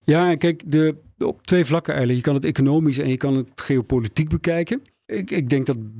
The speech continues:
ja, beide vlakken is er toch hoop in Europa. Eh, ook als het gaat om gesprekken over een vrijhandelsgedra-, v-, verdrag met India. Daar, eh, liggen kansen. Dan moet India wel zaken willen doen uiteindelijk. Maar ook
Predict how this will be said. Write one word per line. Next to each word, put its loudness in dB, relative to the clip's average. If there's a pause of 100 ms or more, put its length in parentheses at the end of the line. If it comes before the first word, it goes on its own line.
(420)
ja, -2
beide 0
vlakken 0
is 0
er 0
toch 0
hoop 0
in 4
Europa. 0 (160)
Eh, -4
ook -2
als -2
het -6
gaat -6
om -2
gesprekken -6
over -2
een 0
vrijhandelsgedra-, 0
v-, -2
verdrag -2
met 2
India. 2 (440)
Daar, -2
eh, -2
liggen 0
kansen. 0
Dan 2
moet 0
India 0
wel 0
zaken -2
willen 2
doen 2
uiteindelijk. 0 (360)
Maar -2
ook -2